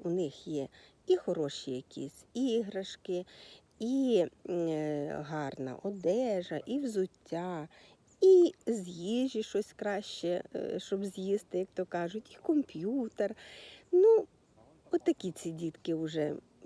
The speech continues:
в... попадають в таку ситуацію уже з дитинства. Чому так відбувається? Тому що, ну, от матеріальний світ ніби хоче їх зразу до себе затягнути. Тому що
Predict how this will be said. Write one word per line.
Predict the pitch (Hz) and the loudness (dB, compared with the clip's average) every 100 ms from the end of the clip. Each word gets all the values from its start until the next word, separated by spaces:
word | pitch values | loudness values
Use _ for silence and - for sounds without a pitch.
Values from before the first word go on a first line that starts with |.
| 170 - | -18 -12
в... | 165 160 160 151 151 151 - - - - - 185 | -2 0 2 0 -2 -2 -6 -10 -12 -10 -8 -6
попадають | 196 190 208 214 190 | -4 2 2 2 0
в | |
таку | 202 - 208 | -4 -4 -6
ситуацію | - 208 233 302 453 - 208 180 170 - - _ | -4 -4 -4 -4 -6 -6 0 2 0 -4 -20 _
уже | 233 240 294 | -4 2 2
з | 294 | 2
дитинства. | 254 - 175 143 147 - - - - - - - - | 0 0 -2 -4 -6 -12 -14 -14 -18 -20 -20 -20 -20
Чому | - 247 226 | -4 -2 -2
так | 185 - | -4 -4
відбувається? | 175 170 175 160 156 160 - 170 | -6 -4 -4 -2 -2 -4 -6 -4
Тому | 185 190 233 | -4 -2 -2
що, | - 185 175 - - - - 196 | -2 -4 -4 -12 -20 -20 -12 -4
ну, | 233 | -2
от | 202 190 | -2 0
матеріальний | 180 - 208 220 190 165 180 | 0 0 0 0 -2 -2 -4
світ | - 202 285 403 - | -8 -2 0 0 0
ніби | 226 226 | -2 -2
хоче | - - - 214 | -2 -4 -4 -8
їх | 214 214 208 | -8 -8 -8
зразу | 180 208 208 202 - 175 175 | -6 -6 -4 -8 -8 -10 -10
до | 180 175 | -10 -12
себе | - 170 165 160 | -14 -14 -10 -8
затягнути. | 160 160 170 156 160 131 - - - - - - | -8 -10 -10 -10 -10 -10 -12 -20 -20 -20 -20 -10
Тому | - 170 175 | -4 -2 -2
що | - 160 | -2 -4